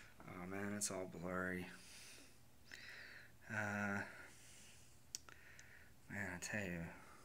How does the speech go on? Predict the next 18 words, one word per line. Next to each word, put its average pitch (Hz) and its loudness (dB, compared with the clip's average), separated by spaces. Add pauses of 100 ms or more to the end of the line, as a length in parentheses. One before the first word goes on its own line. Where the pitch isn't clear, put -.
(1160)
this - 0
camera 92 2
thing 85 0
is 85 2
not 101 6
going 87 4
well 90 4
for 92 -4
some 85 -2
reason. 85 0
Two - 0
plus 135 10
n, 113 6 (840)
um, 90 2 (220)
comma, 110 8
three 101 2
plus - 4
n, 120 8